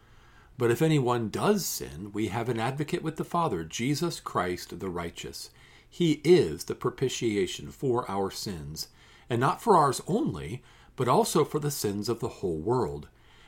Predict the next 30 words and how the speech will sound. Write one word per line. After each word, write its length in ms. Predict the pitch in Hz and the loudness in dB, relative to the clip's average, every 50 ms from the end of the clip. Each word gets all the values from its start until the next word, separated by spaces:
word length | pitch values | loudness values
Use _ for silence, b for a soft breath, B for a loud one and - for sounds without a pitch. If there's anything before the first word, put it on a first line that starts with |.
| b b | b b
And 160 | 127 110 110 | -2 -2 2
by 220 | 113 127 151 185 170 | 4 4 4 4 4
this 260 | 175 160 143 - 131 | 2 0 0 -2 -2
we 160 | 120 117 110 | -2 -2 -2
know 380 | 107 110 147 208 202 131 107 107 | 0 2 2 4 6 6 4 4
we 160 | 107 127 113 | 4 2 0
have 240 | - 135 - - - | 0 -2 -6 -6 -6
come 400 | - - 180 135 117 135 147 143 | 0 2 2 2 2 0 -2 -2
to 160 | - 175 175 | 0 2 4
know 240 | 170 208 233 226 165 | 6 6 6 6 6
him, 260 | 147 117 85 78 b b b b b b b b b b | 4 2 0 -4 b b b b b b b b b b
if 160 | - - - | -6 -4 -2
we 120 | 127 139 135 | -2 -4 -4
keep 360 | 139 - - 95 95 - - | -4 -6 -6 -6 -6 -6 -6
his 200 | - 85 87 - | -6 -6 -6 -6
commandments. 600 | - - 110 127 139 147 120 85 71 - - - | -6 -6 -4 -2 0 -2 -2 -4 -8 -12 -12 -6
Whoever 280 | - 101 110 117 135 | -2 -2 0 2 0
says, 240 | 127 - - 123 113 | 0 2 0 0 2
"I 120 | 110 104 98 | 0 0 0
know 240 | 101 117 170 208 | 0 2 4 4
him," 360 | 190 120 104 110 165 214 214 B B B B B B B | 4 2 0 -2 -2 -2 -2 B B B B B B B
but 160 | - - - | -6 -4 -2
does 240 | 113 117 139 135 113 | 0 0 0 0 0
not 340 | 107 123 165 220 - - | -2 0 0 0 -2 -6
keep 260 | - - 113 104 - - | -8 -8 -8 -6 -6 -6
his 120 | 90 - | -8 -8
commandments 540 | - - 82 82 82 82 87 104 110 - 139 | -8 -10 -10 -8 -8 -8 -6 -6 -6 -4 -6
is 100 | 135 139 | -4 -4
a 60 | 156 | -4
liar, 520 | 160 180 208 104 98 82 71 67 76 - | -4 -4 -4 -4 -4 -6 -6 -10 -14 -14